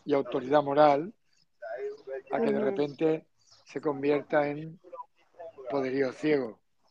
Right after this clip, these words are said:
Speaker 2: Ya. Sí, sí,
Speaker 1: ¿Eso,
Speaker 2: sí. Hay
Speaker 1: esto
Speaker 2: como
Speaker 1: tú lo has
Speaker 2: una
Speaker 1: vivido?
Speaker 2: final.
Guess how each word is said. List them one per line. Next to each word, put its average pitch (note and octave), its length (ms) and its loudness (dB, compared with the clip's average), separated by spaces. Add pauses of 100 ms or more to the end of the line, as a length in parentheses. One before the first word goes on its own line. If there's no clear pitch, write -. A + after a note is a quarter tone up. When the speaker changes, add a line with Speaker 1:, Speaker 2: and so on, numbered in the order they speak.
(680)
Speaker 2:
Ya. G3 300 -2 (1400)
Sí, A3 240 4
sí, G#3 160 -2
Speaker 1:
¿Eso, D3 180 -2
Speaker 2:
sí. F3 60 -4 (380)
Hay G3+ 120 -2
Speaker 1:
esto G3+ 140 0
Speaker 2:
como G3+ 120 2
Speaker 1:
tú F#3 100 8
lo G3 80 12
has F#3+ 80 10
Speaker 2:
una E3 100 -4
Speaker 1:
vivido? D#3 420 2 (140)
Speaker 2:
final. G#3 320 0